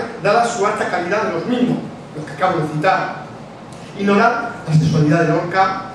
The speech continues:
es subestimar las consecuencias de esa tensión y es devaluar al hombre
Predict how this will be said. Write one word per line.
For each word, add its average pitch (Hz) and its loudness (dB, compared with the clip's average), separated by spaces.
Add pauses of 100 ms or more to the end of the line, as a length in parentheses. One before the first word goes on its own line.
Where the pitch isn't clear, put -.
(140)
es 202 -6
subestimar 208 2
las - -8
consecuencias 220 0 (340)
de 202 2
esa 226 -2
tensión 208 -2 (720)
y 196 2
es 226 4
devaluar 165 2 (160)
al 156 -2
hombre 220 2